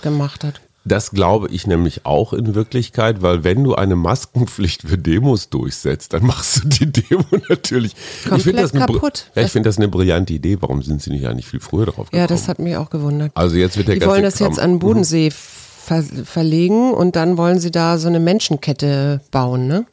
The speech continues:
Speaker 2: Ja, lass sie machen. Also,
Speaker 1: Ja.
Speaker 2: also alles okay.
Speaker 1: Also
Speaker 2: Aber
Speaker 1: gerne da. Ich bin sehr froh, wenn die nicht in Berlin <laughs> sind.
Speaker 2: Liebe Karin,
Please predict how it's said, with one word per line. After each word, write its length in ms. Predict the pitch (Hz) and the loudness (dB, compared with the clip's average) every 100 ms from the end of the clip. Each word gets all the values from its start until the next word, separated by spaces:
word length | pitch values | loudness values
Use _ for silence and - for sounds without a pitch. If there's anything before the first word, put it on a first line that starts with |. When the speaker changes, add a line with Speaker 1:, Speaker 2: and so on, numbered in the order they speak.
| _ _ _ - | _ _ _ -8
Speaker 2:
Ja, 180 | 85 - | -6 -4
lass 180 | 80 - | -6 -2
sie 80 | |
machen. 320 | 82 76 98 73 | -2 0 0 -2
Also, 360 | 71 92 78 - | 0 0 0 -2
Speaker 1:
Ja. 200 | 151 135 | -2 -2
Speaker 2:
also 240 | 95 92 | -2 -2
alles 260 | 82 104 104 | 0 0 -2
okay. 180 | 95 - | 0 2
Speaker 1:
Also 120 | - | 4
Speaker 2:
Aber 60 | 185 | 4
Speaker 1:
gerne 260 | 202 233 | 4 2
da. 400 | 220 196 190 196 - | 2 2 2 2 0
Ich 260 | 185 - | -4 -4
bin 180 | - 190 | 0 2
sehr 180 | 185 196 | 2 0
froh, 220 | - 185 | -2 -2
wenn 140 | 180 180 | 0 2
die 80 | |
nicht 160 | 175 175 | 2 2
in 120 | 180 | 2
Berlin 220 | 175 170 196 | 2 2 -2
<laughs> 120 | - 175 | -2 -2
sind. 260 | - 135 - | -2 -4 -4
Speaker 2:
Liebe 280 | 85 110 135 | 0 2 2
Karin, 640 | - 104 101 117 131 135 | 0 0 0 2 2 2